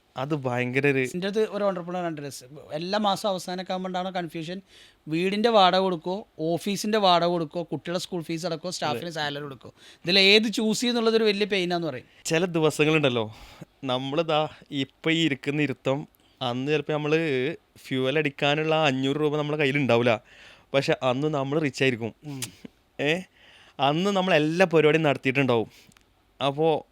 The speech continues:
Speaker 1: ആ ഒരു സ്ട്രഗിളിങ് ഫേസ് ചെയ്യാന്നുള്ളതിൽ ഒരു രസം കണ്ടെത്തിയിരിക്കുകയാണ് ഇപ്പൊ ഞാൻ.
Speaker 2: ഉം.
Speaker 1: എനിക്കത് ഇഷ്ടമായി മാറിയപ്പോ. പക്ഷെ അൽഹംദുലില്ലാ, ഇന്ന് എല്ലാ കാര്യങ്ങളും അതിൻ്റെതായിട്ടുള്ള വൃത്തിക്ക് നടന്നു പോകുന്നുണ്ട്.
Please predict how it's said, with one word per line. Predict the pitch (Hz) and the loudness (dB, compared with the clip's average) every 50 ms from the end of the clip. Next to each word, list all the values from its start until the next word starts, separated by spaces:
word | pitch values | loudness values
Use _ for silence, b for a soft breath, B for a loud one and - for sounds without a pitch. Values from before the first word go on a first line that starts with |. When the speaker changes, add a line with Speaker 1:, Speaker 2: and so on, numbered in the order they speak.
| _ _ _ _ _ _ _ _ _ _ _ _ _ - | _ _ _ _ _ _ _ _ _ _ _ _ _ -8
Speaker 1:
ആ | 143 170 190 214 233 | -6 -2 -2 0 0
ഒരു | 240 233 226 | 0 0 -2
സ്ട്രഗിളിങ് | - - - 180 160 147 143 156 160 165 170 175 180 - - _ _ _ | -4 -6 -6 -6 -6 -4 -4 -4 -2 -2 -2 -2 -2 -4 -6 _ _ _
ഫേസ് | - 160 147 143 135 - | -4 -2 -2 -2 0 0
ചെയ്യാന്നുള്ളതിൽ | - 170 160 156 151 147 143 143 147 151 170 - _ _ | 2 2 2 2 2 2 2 2 0 0 -2 -4 _ _
ഒരു | - 143 156 143 | -8 -8 -8 -4
രസം | 139 143 139 - - 208 208 | -2 -2 -2 0 0 0 0
കണ്ടെത്തിയിരിക്കുകയാണ് | 185 160 147 139 127 131 131 127 120 135 127 120 | 0 0 0 0 -2 0 -2 -2 -2 -2 -4 -2
ഇപ്പൊ | 120 127 | -2 -4
ഞാൻ. | 127 120 117 113 - _ - | -2 -2 -4 -6 -8 _ -14
Speaker 2:
ഉം. | 139 135 | -14 -12
Speaker 1:
എനിക്കത് | 127 120 147 151 185 185 | -10 -6 -2 0 0 0
ഇഷ്ടമായി | 165 - - _ - 190 170 165 | -2 -4 -4 _ 2 4 4 6
മാറിയപ്പോ. | 143 135 120 120 113 120 110 - _ B B B B B B B B B B B B B B B B B B B B B B B B - | 4 2 2 0 -2 -4 -6 -8 _ B B B B B B B B B B B B B B B B B B B B B B B B -10
പക്ഷെ | - - - 208 | -6 -2 0 2
അൽഹംദുലില്ലാ, | 202 190 185 180 185 185 175 175 165 156 151 151 - _ _ - | 2 4 4 2 2 2 2 0 2 0 0 -2 -2 _ _ -6
ഇന്ന് | 156 156 156 | -2 0 2
എല്ലാ | 151 151 160 165 | 4 4 4 4
കാര്യങ്ങളും | 170 160 151 147 147 147 151 165 185 175 - _ _ | 6 6 4 4 4 4 2 2 0 -2 -8 _ _
അതിൻ്റെതായിട്ടുള്ള | - 139 151 147 143 147 147 143 147 151 151 | 0 2 2 2 2 2 0 0 0 0 0
വൃത്തിക്ക് | 147 143 139 - - 165 139 160 196 185 b b b _ _ - | 0 0 -2 -4 -4 -2 -2 -2 -2 -2 b b b _ _ -8
നടന്നു | 143 139 131 131 131 139 147 | -6 -4 -4 -4 -4 -4 -6
പോകുന്നുണ്ട്. | 139 139 135 123 123 120 120 117 113 110 | -6 -6 -6 -6 -6 -6 -6 -8 -10 -12